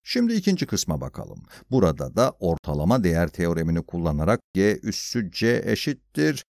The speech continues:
eksi bir bölü iki eşitliğini sağlayan ve bir küçüktür C, o da küçüktür iki aralığında yer alan bir C değeri olduğunu söyleyebilir misiniz? Ve eğer söyleyebilirseniz bunun nedenini açıklayınız demişler.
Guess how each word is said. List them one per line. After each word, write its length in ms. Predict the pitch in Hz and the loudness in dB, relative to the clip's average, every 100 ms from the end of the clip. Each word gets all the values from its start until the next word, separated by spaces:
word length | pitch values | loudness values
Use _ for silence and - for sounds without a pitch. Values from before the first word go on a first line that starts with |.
| _ | _
eksi 420 | 143 156 - 190 | -2 -2 -2 -2
bir 200 | 180 165 | -2 -2
bölü 180 | 156 165 | -2 -2
iki 240 | 165 - 170 | -2 -2 -2
eşitliğini 520 | 143 113 - 87 80 | -2 -4 -2 0 2
sağlayan 760 | - 76 65 53 69 98 147 | 2 0 -6 -8 -2 0 2
ve 160 | 120 73 | 2 2
bir 160 | 104 95 | 0 -2
küçüktür 580 | - - - 80 69 | -6 -10 -8 -8 -8
C, 280 | - 82 101 | -6 -2 0
o 180 | 98 104 | 0 0
da 140 | 90 | 0
küçüktür 600 | - 82 - 80 _ - - | -2 -8 -8 -10 _ -8 -6
iki 240 | 95 - 78 | -6 -2 -2
aralığında 520 | 78 76 73 76 78 | -2 -2 -4 -6 -2
yer 180 | 87 76 | 0 0
alan 340 | 76 120 156 | 0 0 0
bir 200 | 123 71 | -2 -4
C 280 | - 85 82 | -2 0 0
değeri 220 | 76 76 | -2 -4
olduğunu 480 | 80 90 73 78 78 | -2 -4 -4 -4 -4
söyleyebilir 640 | - 64 80 135 123 - | -4 -6 -4 -2 0 0
misiniz? 680 | 180 185 - - 139 143 165 - - 247 | 0 0 -2 -4 -2 0 -2 -4 -6 2
Ve 60 | |
eğer 300 | 269 359 311 | 2 4 2
söyleyebilirseniz 1040 | 196 143 95 80 73 78 67 92 92 110 | 4 4 4 2 0 -4 -4 -2 -2 0
bunun 260 | 92 117 80 | 2 2 4
nedenini 560 | 85 76 76 101 180 - - - | 2 2 2 4 6 4 -4 -2
açıklayınız 800 | 233 208 127 - 76 82 165 95 | 2 2 2 0 0 4 4 4
demişler. 640 | 82 87 131 - - - | 2 2 2 -2 -10 -12